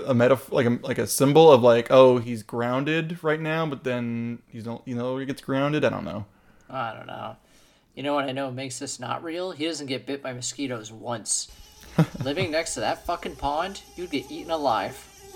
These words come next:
Speaker 1: This movie doesn't waste time. That's why I really like it. It just, it kind of jumps in there, but then because it doesn't waste any time, it kind of meanders in the middle. <laughs>
Speaker 2: Also, why did he wash his hands?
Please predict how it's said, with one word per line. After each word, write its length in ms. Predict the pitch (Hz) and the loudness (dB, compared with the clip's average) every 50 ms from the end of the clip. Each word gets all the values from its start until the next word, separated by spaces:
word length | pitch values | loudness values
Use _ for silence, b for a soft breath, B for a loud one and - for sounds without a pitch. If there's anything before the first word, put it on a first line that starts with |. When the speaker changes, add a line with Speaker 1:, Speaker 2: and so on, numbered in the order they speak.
| - - - - - - 415 415 415 403 403 392 392 - - - - - - 392 392 392 392 403 - - - - - 403 403 - - - - - - | -18 -18 -18 -18 -20 -20 -20 -20 -20 -20 -20 -20 -20 -20 -20 -20 -20 -20 -20 -20 -20 -20 -20 -20 -20 -20 -20 -20 -20 -20 -18 -18 -18 -20 -18 -8 -6
Speaker 1:
This 120 | - 127 | -4 0
movie 100 | 156 220 226 | 2 4 4
doesn't 200 | 262 202 196 170 | 6 6 8 8
waste 180 | 160 147 - | 6 6 6
time. 240 | - 160 143 135 120 | 6 6 6 6 6
That's 140 | 120 117 - | 2 2 4
why 200 | 147 139 139 139 | 6 8 8 10
I 40 | 139 | 8
really 260 | 131 127 127 123 120 | 8 8 8 8 6
like 260 | 120 120 123 117 - 123 | 6 4 0 -2 -4 -6
it. 100 | 117 117 | -6 -6
It 40 | 113 | -6
just, 160 | 120 117 - | -8 -10 -8
it 100 | - 143 | -10 -8
kind 160 | - - 147 | -6 -4 -4
of 140 | 143 131 120 | -2 -4 -2
jumps 320 | 110 147 151 151 - - 175 | -2 -2 -2 -2 -2 -2 0
in 240 | 165 165 165 165 | 0 2 2 2
there, 200 | 160 160 156 160 | 2 2 2 2
but 160 | 143 147 143 - | 2 0 -2 0
then 220 | 151 147 143 139 | 2 2 2 0
because 240 | 123 135 - 147 139 | -2 -4 -4 -4 -4
it 40 | 135 | -2
doesn't 180 | 143 135 135 | -2 -2 0
waste 240 | 139 143 143 - 143 | 0 0 0 0 -2
any 100 | 135 127 | -4 -4
time, 580 | - - 135 131 131 131 127 123 120 120 123 - _ - | -2 0 2 2 2 2 2 0 -2 -4 -6 -10 _ -12
it 80 | 147 - | -10 -8
kind 160 | - 139 131 | -4 -4 -4
of 80 | 123 | -2
meanders 500 | 120 120 123 123 127 131 123 113 - 117 | -2 -2 -2 -2 -2 -2 -2 -2 -2 -2
in 60 | 131 127 | -2 -2
the 60 | 127 | -2
middle. 560 | 127 135 147 - 151 147 131 - - 139 117 - | -2 0 2 4 4 4 2 0 -6 -8 -8 -10
<laughs> 60 | - - - - - - | -14 -16 -16 -16 -10 -8
Speaker 2:
Also, 280 | 180 214 - - 269 - | -8 -6 -4 -6 -6 -4
why 220 | - 156 185 254 | -4 -4 -4 -4
did 100 | 359 381 | -4 -4
he 100 | 392 381 | -6 -6
wash 360 | 320 247 175 202 220 220 - | -6 -2 -2 -2 -2 -4 -6
his 160 | - 226 202 - | -8 -10 -10 -12
hands? 680 | 175 180 185 196 208 190 143 120 123 - - - | -12 -12 -12 -12 -12 -12 -12 -12 -14 -14 -16 -16